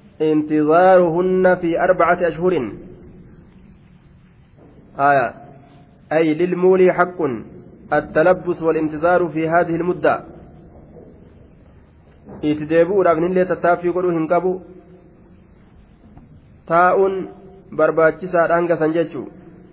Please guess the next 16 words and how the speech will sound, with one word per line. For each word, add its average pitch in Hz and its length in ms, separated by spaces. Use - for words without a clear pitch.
Yoo 170 380
ji'a 175 180
tokko 160 240
irraa 151 200
kakate 156 320
hoo? 147 240
Ju'uma 160 260
takkitti 185 480
san 180 260
ta'a. 123 280
Ji'a 170 220
lama 160 200
yoo 165 140
irraa 147 220
kakate 147 300
hoo? 135 200